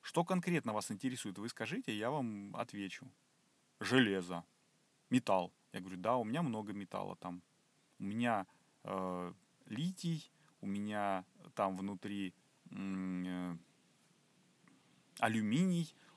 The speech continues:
у меня там внутри сталь, у меня внутри много металла». И смотрит на меня.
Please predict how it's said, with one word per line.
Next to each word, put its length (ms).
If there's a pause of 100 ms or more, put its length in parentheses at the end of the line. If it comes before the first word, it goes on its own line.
у 60
меня 220
там 180
внутри 420
сталь, 540 (440)
у 140
меня 300
внутри 380
много 320
металла». 500 (2750)
И 80
смотрит 440
на 60
меня. 340